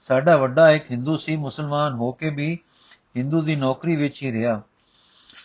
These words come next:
ਪਾਤਸ਼ਾਹ ਹੋ ਕੇ ਭਾਵੇਂ ਕੁਝ ਕੀਤੋਸ, ਪਰ ਮੈਂ ਤਾਂ ਜਦ ਦਾ ਵਿਦਿਆ ਪੜ੍ਹਿਆ ਹਾਂ, ਇਹਨਾਂ ਕਾਜ਼ੀਆਂ ਦੇ ਮਜ਼ਹਬ ਨੂੰ ਤੁੱਛ ਜਾਣਦਾ ਹਾਂ। ਤੁਸੀਂ ਕੋਈ ਧਰਮ ਰੱਖੋ, ਮੇਰੀ ਵੱਲੋਂ ਖੁੱਲ੍ਹ ਹੈ।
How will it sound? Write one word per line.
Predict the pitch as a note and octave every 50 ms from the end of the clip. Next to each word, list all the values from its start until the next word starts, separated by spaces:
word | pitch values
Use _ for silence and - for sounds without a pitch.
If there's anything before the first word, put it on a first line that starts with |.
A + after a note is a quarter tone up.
| - _ _ -
ਪਾਤਸ਼ਾਹ | - C#3 C#3 D3 - - - E3+ D3
ਹੋ | C3 C3+ C#3+ D3
ਕੇ | - E3+ E3
ਭਾਵੇਂ | C#3 B2+ A#2 A#2 C#3 D#3 D3+
ਕੁਝ | - - D#3+ C#3+ -
ਕੀਤੋਸ, | - C3+ C3+ B2+ - D#3+ D#3+ E3 D#3+ - - _ _ _ _ _ _ _ _ _ _ _
ਪਰ | - C#3 C3
ਮੈਂ | B2+ B2+ C3+ D3+ E3
ਤਾਂ | E3 - D#3+
ਜਦ | C#3+ B2+ C#3 D3 D#3 D#3
ਦਾ | D#3+ D#3
ਵਿਦਿਆ | C#3 C3 C#3 B2+ D3 D#3 D#3+
ਪੜ੍ਹਿਆ | D#3 D#3 - C#3 C#3 D3 C#3+ B2+
ਹਾਂ, | B2+ C3+ C#3+ D3+ D#3 - _ _ _ _ - - _ -
ਇਹਨਾਂ | C#3+ D3 D3+ D3
ਕਾਜ਼ੀਆਂ | - - C3+ C3+ C#3 C#3+ D#3 E3 D#3+
ਦੇ | D3+ D3+ D#3
ਮਜ਼ਹਬ | D3 C#3+ C3+ B2+ B2+ C#3 D#3 D3+ D3
ਨੂੰ | C#3+ D3 D#3 E3 D#3+ -
ਤੁੱਛ | - E3 E3 - C3+
ਜਾਣਦਾ | B2 B2 A#2 A#2+ B2 C3 C3 B2+
ਹਾਂ। | A2+ A2+ A2 G#2+ - _ _ _ _ _ - - _ _ _ _ _
ਤੁਸੀਂ | - D3 - F3+ E3+
ਕੋਈ | E3 - D#3 E3 E3+
ਧਰਮ | D3+ B2+ A#2 A#2+ C#3+ D#3 D3+
ਰੱਖੋ, | C#3+ C#3+ - - - E3+
ਮੇਰੀ | D3+ C3 B2+ C3+ D#3+ D#3
ਵੱਲੋਂ | C3+ C3 C3 C#3 D#3+ D#3+
ਖੁੱਲ੍ਹ | - - - D3 C#3+ A#2
ਹੈ। | G#2+ A2 G#2 G2+